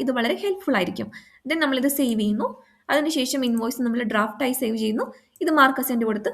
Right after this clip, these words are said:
പ്രോപ്പർ ആയിട്ട് നമ്മളൊരു ഇൻവോയ്സ് ക്രിയേറ്റ് ചെയ്യുന്നു. ഇത്രയാണ് നമ്മളൊരു ബിൻ ലൊക്കേഷൻ എനേബിൾ ചെയ്യുമ്പോൾ നമുക്ക് കിട്ടുന്ന ഫീച്ചേഴ്സ് എന്ന് പറയുന്നത്. ആദ്യമായിട്ട് നമ്മൾ ബിൻ ലൊക്കേഷൻ എനേബിൾ ചെയ്യുന്നു. Then നമ്മൾ നമ്മുടെ എല്ലാ സോൺസും ക്രിയേറ്റ് ചെയ്യുന്നു, എല്ലാ റാക്കും ക്രിയേറ്റ് ചെയ്യുന്നു. അതിനുശേഷം പർച്ചേസ് റിസീവ് ചെയ്യുന്ന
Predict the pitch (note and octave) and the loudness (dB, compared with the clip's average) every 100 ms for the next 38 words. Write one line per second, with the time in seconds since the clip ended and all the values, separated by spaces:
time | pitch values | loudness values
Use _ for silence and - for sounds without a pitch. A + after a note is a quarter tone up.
0 | - C4+ B3 A#3+ G#3+ G#3 G#3 C4+ F4+ A3 | -6 0 2 2 0 2 0 2 0 -2
1 | - - D#4+ A#3+ - G#2 - - _ _ | -2 2 2 2 -2 -8 -8 -16 _ _
2 | _ _ _ _ F4+ - G4+ D#4 C#4 C4 | _ _ _ _ -4 0 2 2 2 0
3 | C4 B3+ B3+ B3+ D#4 E4 A3+ A3+ B3 A#3 | 0 0 0 -2 -2 -2 -2 0 0 -2
4 | A3+ A3+ A3+ A#3 A#3 E4 D4+ D4+ C#4+ A3 | 0 -2 -2 -2 0 0 0 2 0 2
5 | G3 F3+ F#3 - - - - - - _ | 0 0 -2 -4 -8 -16 -20 -20 -20 _
6 | A#3+ B3 B3+ D#4 D#4 D4 C4 D4+ C5+ - | 4 4 4 2 0 0 0 0 -2 -10
7 | _ G#3 B3 C4 B3 B3+ C4 C#4+ A#3 A3+ | _ -4 0 2 0 0 -2 0 0 0
8 | B3 B3+ A#3+ A3+ D#4 - _ - C4 C4+ | 0 0 0 -2 -4 -8 _ -2 2 4
9 | B3 B3+ A#3 C4+ A3 B3 - C4 A#3 B3+ | 2 2 2 2 4 2 2 0 0 0
10 | F4+ D4+ A#3+ D4 A#3+ G3 F#3+ - A#3 A3+ | 0 0 0 2 2 0 -2 -2 0 2
11 | A3 A#3 F4+ B3 A3 B3 B3 G#3+ A#4+ - | 0 0 -4 0 2 0 0 -2 -2 -8
12 | - _ - C4 F4 G4 C#4+ D4+ A#4 - | -20 _ -2 0 2 2 4 2 -2 -8
13 | - _ - B3 C4 F#4+ D#4+ C4+ D#4+ D4+ | -20 _ 2 2 4 2 2 2 2 2
14 | A#3 | 2